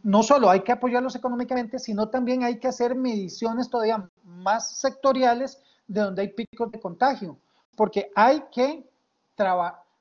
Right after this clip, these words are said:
trabajar en estas, eh, estoy usando como ejemplo estos cuatro departamentos, con un ejemplo específico, cada departamento tendrá condiciones distintas, pero sigo trabajando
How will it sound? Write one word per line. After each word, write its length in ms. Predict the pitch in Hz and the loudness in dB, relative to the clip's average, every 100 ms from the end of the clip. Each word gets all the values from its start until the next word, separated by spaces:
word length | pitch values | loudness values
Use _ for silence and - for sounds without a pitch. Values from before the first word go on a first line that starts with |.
| _ | _
trabajar 440 | 220 180 226 302 | -2 0 0 0
en 100 | 254 | -2
estas, 360 | 214 - 233 - | -8 -10 -12 -10
eh, 340 | 190 190 190 240 _ _ | -12 -12 -12 -20 _ _
estoy 220 | 214 277 | -4 -2
usando 400 | 302 - 311 302 | 0 0 0 0
como 200 | 302 254 | -2 -2
ejemplo 320 | 202 254 254 | -2 -4 -4
estos 260 | 262 277 226 | -6 -6 -8
cuatro 680 | - 247 247 269 254 208 165 | 0 2 2 2 2 2 0
departamentos, 920 | 196 - 185 - 185 247 285 - 302 | -6 -6 -6 -8 -8 -8 -8 -12 -14
con 140 | - 190 | -10 -6
un 100 | 220 | -4
ejemplo 480 | 208 202 240 240 254 | -6 -6 -8 -2 -4
específico, 680 | 254 175 254 226 285 277 269 _ _ _ | -4 -6 -4 -6 -8 -10 -12 _ _ _
cada 200 | 233 240 | 4 6
departamento 600 | 247 247 - 190 208 247 | 4 0 -6 -8 -10 -10
tendrá 280 | 247 165 190 | -12 -8 -8
condiciones 460 | 220 180 202 208 220 | -8 -8 -6 -6 -8
distintas, 680 | 160 - 220 220 - 254 - _ _ _ | -12 -4 -2 -2 -2 -6 -6 _ _ _
pero 280 | - 196 196 | 4 6 4
sigo 260 | - 226 262 | 2 0 2
trabajando 600 | 233 196 233 233 254 - | 2 2 2 2 0 0